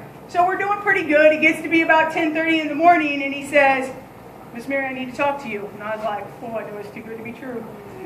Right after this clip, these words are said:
And, um, I was like, so I go over and I'm like, "How can I help you?" And he's like, "No, I wanna talk to you over there." So I go over and we have cafeteria tables and he said, "I, I need you to sit down and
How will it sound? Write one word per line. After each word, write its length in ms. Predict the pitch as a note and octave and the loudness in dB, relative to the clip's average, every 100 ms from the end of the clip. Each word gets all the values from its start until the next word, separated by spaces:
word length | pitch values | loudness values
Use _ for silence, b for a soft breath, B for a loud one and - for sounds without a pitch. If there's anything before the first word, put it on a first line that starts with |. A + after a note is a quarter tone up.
| - | 0
And, 280 | C#4 C4+ C4 | 4 4 6
um, 220 | B3 A3+ | 6 6
I 140 | B3 B3 | 4 6
was 80 | |
like, 240 | A#3 A3 - | 6 2 2
so 100 | C4 | 4
I 200 | B3+ B3+ | 4 2
go 280 | - B3+ B3+ | 2 4 4
over 140 | B3+ | 2
and 80 | A3+ | 0
I'm 140 | A3 | 0
like, 180 | A#3+ A3+ | 2 2
"How 180 | A#3 B3 | 0 -2
can 120 | C#4 | 0
I 60 | B3+ | 0
help 180 | A#3+ | -2
you?" 40 | A#3 | -4
And 80 | A#3 | -6
he's 120 | A3+ | 2
like, 200 | A3 A3 | 2 2
"No, 120 | B3 | 2
I 120 | A#3+ | 2
wanna 160 | A#3+ A#3 | 2 2
talk 220 | B3+ - | 2 2
to 40 | |
you 80 | A#3+ | -4
over 160 | A#3 A3+ | -4 -2
there." 360 | B3 A3 F3+ - - - - - - | 0 0 -2 -8 -16 -18 -20 -18 -2
So 260 | A3 A3 | 0 0
I 160 | G#3+ A#3 | 2 2
go 160 | C4 C4+ | 4 4
over 240 | A#3+ A3+ | 4 2
and 260 | A3+ A#3 A#3 | -4 -4 -8
we 120 | A#3 | 0
have 260 | A#3 A3 - | 2 2 2
cafeteria 640 | A#3+ B3 C4 C#4 C4 - | 2 0 -2 -2 -2 -2
tables 380 | A#3+ A3+ A3 A3+ | -2 -2 -2 -6
and 100 | A3+ | -8
he 120 | A#3 | -10
said, 300 | - A3+ G#3+ | -6 -4 -4
"I, 300 | A3 A3 A3+ | -6 -6 -8
I 20 | |
need 220 | A#3+ C4 | -8 -6
you 80 | E4 | -6
to 100 | D#4+ | -8
sit 160 | D#4+ D4+ | -6 0
down 220 | C4+ C4 | 2 2
and 220 | A#3+ A#3+ | -4 -8